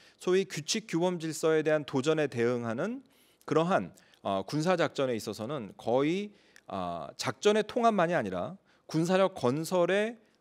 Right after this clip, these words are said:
노동, 아, 분업과 같은 것들을 통해서, 어, 군사력 건설에서 발생하는 그런 비용을 줄여나가겠다라는 구상까지를 가지고 있습니다. 그래서 이것이 아, 동맹 차원에 미치는 영향은 굉장히 큰 부분이 될 것이기 때문에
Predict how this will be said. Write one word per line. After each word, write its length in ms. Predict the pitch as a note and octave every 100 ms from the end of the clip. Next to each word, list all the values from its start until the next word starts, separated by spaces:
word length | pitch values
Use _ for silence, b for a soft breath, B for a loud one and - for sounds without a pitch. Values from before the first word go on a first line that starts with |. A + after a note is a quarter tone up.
| _
노동, 640 | - C#3 G#3 A3 A3 G#3+ - _ -
아, 320 | G2 F#2+ F2+
분업과 760 | - F3 C#3 - - _ - E3
같은 260 | C#3+ E3
것들을 380 | C#3 B2+ C3+ D3
통해서, 580 | C3+ G#3 F3+ B2 B2 F2+ b b b b G2
어, 140 | F#2
군사력 420 | - D3 E3 D#3
건설에서 800 | - B2 C3 D#3+ C#3 C3+ C#3 C#3 C#3+
발생하는 480 | A#2+ - B2+ C3+ D#3
그런 160 | C#3
비용을 420 | - C3+ D3 E3
줄여나가겠다라는 920 | E3+ C3+ D3 C#3+ B2+ A2+ A#2 A2 G#2+ G#2+
구상까지를 800 | - A#2 A#2 G#2 F#2+ G#2 B2+ B2
가지고 340 | - G#2+ A#2
있습니다. 340 | F#2+ E2 - - b b -
그래서 160 | C#3
이것이 600 | D3 D3 F3+ D#3 C3 F3+ b b b -
아, 220 | G2+ G2 G2+
동맹 320 | C#3+ F3+ F3+
차원에 500 | F3+ D#3 D3+ C#3+ G#2+
미치는 380 | A#2 - D3+ D3
영향은 420 | A2 A#2+ B2+ B2
굉장히 380 | B2+ A#2+ C#3 C3+
큰 400 | - - A#3+ D#3+
부분이 320 | C3 B2 B2+
될 140 | A2
것이기 340 | G#2 G#2+ G2+ F#2+
때문에 460 | F#2+ F#2+ D3 G2+